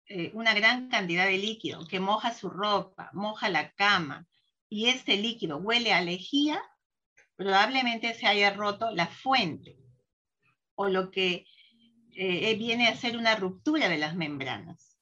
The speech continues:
La fuente, como comúnmente se conoce, es una bolsa llena de líquido donde adentro está el bebé. Si esa bolsa se rompe, es lo que va a experimentar la madre, una pérdida de líquido con olor a lejía. Cuando la madre tiene f-, fiebre, escalofríos,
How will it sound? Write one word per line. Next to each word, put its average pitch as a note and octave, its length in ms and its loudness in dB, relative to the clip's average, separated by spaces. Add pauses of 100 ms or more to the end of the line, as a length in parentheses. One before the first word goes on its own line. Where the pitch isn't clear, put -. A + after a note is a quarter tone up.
(220)
La A3+ 220 4
fuente, E4+ 380 2
como G3+ 200 -2
comúnmente C4+ 720 2
se C4 400 -8
conoce, A3 480 0
es C4 160 -6
una A#3 160 2
bolsa A3 380 0
llena G#3 260 -2
de A#3 120 0
líquido A#3 380 -6
donde E3+ 220 0
adentro F#3+ 380 0
está F3 180 -6
el D#3+ 80 -2
bebé. F3 460 -6 (480)
Si A#3+ 100 -6
esa B3+ 260 4
bolsa A#3 420 -2
se F3+ 220 -2
rompe, B3 580 0
es G3+ 120 -4
lo G#3+ 120 -2
que F3 100 -4
va E3+ 100 2
a - 20 4
experimentar F#3 680 -2
la F#3+ 100 -2
madre, E3+ 440 -2
una G3+ 260 -4
pérdida G#3 320 2
de D#3+ 120 0
líquido B3+ 520 -6
con F3+ 180 0
olor G3 440 0
a A3 100 2
lejía. E3 240 -8
Cuando A3 240 2
la A3 100 4
madre D4+ 280 4
tiene C4 240 2
f-, A#3+ 320 -8 (100)
fiebre, A3+ 720 2
escalofríos, G#3 1120 -6